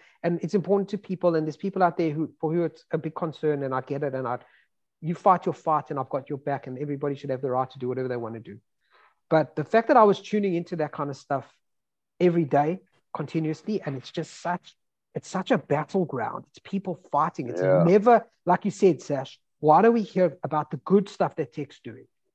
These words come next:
Speaker 1: You know what you'd hear? You'd hear about how TikTok is creating,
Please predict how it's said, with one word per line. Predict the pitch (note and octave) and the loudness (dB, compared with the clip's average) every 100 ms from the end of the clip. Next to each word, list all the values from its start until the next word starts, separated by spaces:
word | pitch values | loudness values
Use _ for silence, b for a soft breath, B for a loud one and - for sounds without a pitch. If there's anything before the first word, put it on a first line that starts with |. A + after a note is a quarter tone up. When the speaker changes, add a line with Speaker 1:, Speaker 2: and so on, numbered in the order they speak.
| _ _ _ _ | _ _ _ _
Speaker 1:
You | F#3+ | 4
know | B3 | 6
what | A#3+ | 6
you'd | A#3+ | 2
hear? | F3+ C#4 A3 G#2+ - _ | 2 4 4 4 -6 _
You'd | F#3+ F3+ | -6 0
hear | G3+ G3+ | 4 4
about | F#3+ F3+ | 4 2
how | E3 F3+ | 0 -4
TikTok | - C4 C4 - G3 | -4 -6 0 2 2
is | F#3+ - | 0 -6
creating, | - F3 E3+ F3 F#3 D#3+ | -2 2 2 0 -4 -4